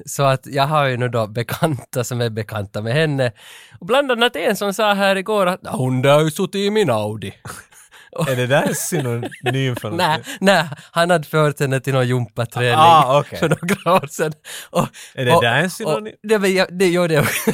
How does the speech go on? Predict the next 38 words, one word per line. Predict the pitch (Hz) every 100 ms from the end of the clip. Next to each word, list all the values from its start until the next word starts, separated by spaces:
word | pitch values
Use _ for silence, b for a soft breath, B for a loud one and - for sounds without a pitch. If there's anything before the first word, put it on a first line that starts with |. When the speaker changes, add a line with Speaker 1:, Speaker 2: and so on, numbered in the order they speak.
| -
Speaker 1:
<laughs> |
Men, | 208 175 - B
men | 185
då | 180
börjar | 208
jag | 208
fundera | 180 190 208
att | 160
det | 160
här |
Six | 160 - 220 -
Degrees | 151 139 147 147
of | 147 127
Kevin | 139 135 127
Bacon, | 165 190 135
det | 117
är |
ju | 190
som | - 110
bortblåst. | 120 185 - - 78 - - - _
Nu | 147 180
är |
det | 208 151
ju, | 170 170
nu | 143 180
kan | 240 220
vi |
ju | 147 156
ringa | - 139 262 135 107 107
Rennie. | 143 156 98 101 131 - _ _ _
Ja, | - 185
han | 190
är | 190
ju |
som | 156 180
så | 156 233
nära | 233 165 127 101
nu. | 92 110